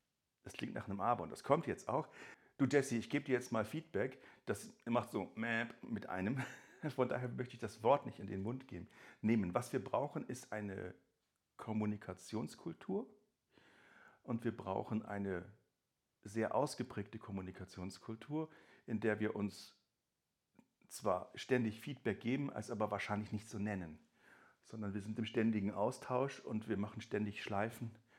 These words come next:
Kommunikationsschleifen. Das sind, äh, kurze Stand-ups, das sind Huddles, wie auch immer diese, diese Tiere heißen. Ähm,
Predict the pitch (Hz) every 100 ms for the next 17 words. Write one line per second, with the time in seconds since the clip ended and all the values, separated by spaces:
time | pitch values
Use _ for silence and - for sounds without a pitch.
0 | _ - 110 107 92 - 127 131 - 101
1 | 101 113 - - - - - _ 113 -
2 | 113 98 - - 95 95 - 123 - 110
3 | - 110 117 113 104 - 104 - 101 95
4 | - 104 107 98 - 110 107 139 120 107
5 | 101 98 95 - - _ 107 101 - 117
6 | 101 95 110 113 120 117 - - - _
7 | _ 107 101 98 95 92